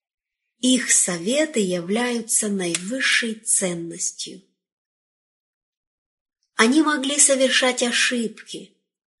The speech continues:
но благодаря своим неудачам научились избегать заблуждений и опасностей.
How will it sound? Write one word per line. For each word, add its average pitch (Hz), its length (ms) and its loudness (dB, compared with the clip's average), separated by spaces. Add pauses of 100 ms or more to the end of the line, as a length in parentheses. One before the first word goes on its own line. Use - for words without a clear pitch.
(120)
но 220 160 4
благодаря 214 560 4
своим 214 440 2
неудачам 208 880 0 (380)
научились 226 720 2
избегать 220 640 0
заблуждений 202 880 0
и 220 160 -2
опасностей. 190 1200 -4